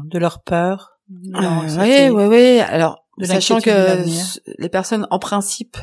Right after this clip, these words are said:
Speaker 2: que je reçois, c'est, euh, déjà sont dans des situations compliquées, puisque c'est souvent des cas de, où il y a de la violence, euh,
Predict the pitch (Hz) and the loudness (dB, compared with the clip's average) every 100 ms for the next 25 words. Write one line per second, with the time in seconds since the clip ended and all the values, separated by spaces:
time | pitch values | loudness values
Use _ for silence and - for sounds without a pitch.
0 | - - 160 165 175 - 202 190 180 - | -18 -16 -12 -8 -8 -4 -2 -2 -6 -14
1 | - - 151 156 147 151 147 151 170 - | -16 -10 -8 -6 -4 -4 -6 -8 -10 -8
2 | 151 190 185 185 160 151 160 - 165 151 | -4 -2 -2 -2 -2 -2 -4 -6 -6 -4
3 | 151 - 170 160 160 208 269 240 - - | -2 -4 -8 -10 -8 -6 0 0 0 -10
4 | 160 - 151 175 165 175 151 143 165 156 | -10 -10 -10 -8 -6 -4 -6 -6 -6 -8
5 | 147 151 147 151 151 156 165 - 151 | -10 -12 -8 -8 -6 -6 -6 -8 -10